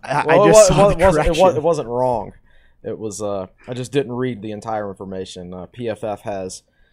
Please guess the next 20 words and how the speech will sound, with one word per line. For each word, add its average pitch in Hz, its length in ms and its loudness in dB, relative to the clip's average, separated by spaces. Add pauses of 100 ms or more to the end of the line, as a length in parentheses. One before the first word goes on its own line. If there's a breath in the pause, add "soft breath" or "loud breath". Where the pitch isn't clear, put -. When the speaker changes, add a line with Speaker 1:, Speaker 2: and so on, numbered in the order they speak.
(400)
Speaker 2:
we 135 80 -6
were 127 120 -4
talking 131 340 -4
about 107 420 -4 (480)
average 104 460 -8
depth 113 260 -8
of - 120 -20
target 101 380 -12
downfield, 101 720 -10 (280)
and 87 480 -16 (1000)
P 135 140 -4
F 127 120 -4
F 123 200 -6
breaks 120 340 -6
it 110 100 -16
down 117 240 -8
into 101 160 -10
two 120 200 -12
different 104 320 -14
things. 110 560 -10